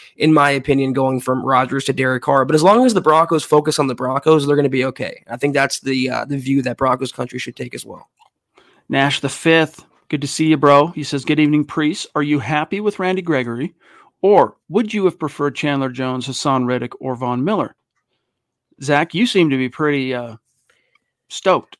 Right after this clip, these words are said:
Speaker 2: on Randy Gregory. I personally am fine with it. I just have some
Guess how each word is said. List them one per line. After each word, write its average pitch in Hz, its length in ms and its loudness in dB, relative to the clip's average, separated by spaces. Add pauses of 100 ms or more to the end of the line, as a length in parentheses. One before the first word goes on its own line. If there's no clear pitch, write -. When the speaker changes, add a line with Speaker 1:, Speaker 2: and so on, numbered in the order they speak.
Speaker 2:
on 131 360 -2
Randy 139 280 -6
Gregory. 127 420 -6 (500)
I 156 140 2
personally 185 720 -2 (500)
am 131 220 -6 (360)
fine 147 460 0
with 170 160 0
it. 196 160 -2
I 139 120 -6
just 123 200 -10
have 127 340 -4
some 139 460 -6